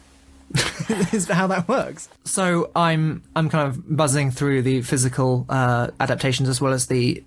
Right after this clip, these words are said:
diet, because there's a really, it gets really cool, um, when we, we start looking into their hearing and that dive function, which will come in just a second. So they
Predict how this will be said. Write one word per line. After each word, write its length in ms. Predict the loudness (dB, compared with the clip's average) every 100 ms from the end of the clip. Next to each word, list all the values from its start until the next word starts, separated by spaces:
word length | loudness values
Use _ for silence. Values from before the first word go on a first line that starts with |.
| -4
diet, 420 | 0 2 2 0
because 220 | -2 0 0
there's 140 | 2
a 60 | 0
really, 560 | 2 2 2 0 -2 -6 -20 -20 -20 -12 -4
it 140 | 0
gets 300 | 2 0 0
really 460 | -2 2 2 2 0
cool, 460 | 0 0 0 -2 -8 -8
um, 400 | 0 2 2 0
when 160 | 0 0
we, 140 | 0
we 160 | 0 -2
start 280 | 0 -2 0
looking 260 | -2 0
into 160 | -2 0
their 200 | 0 0
hearing 500 | 0 0 0 0 -2
and 200 | -2 0
that 260 | 0 0 0
dive 300 | 0 0 -2
function, 720 | -4 -2 -2 -2 0 0 -2
which 100 | -6
will 100 | -6
come 120 | -2 0
in 140 | 0
just 260 | 0 -2 -2
a 20 |
second. 380 | -2 -2 -4 -2
So 240 | 0 0 -2 -10 -8 -10 -10 -16 -8
they 280 | 0 0 -2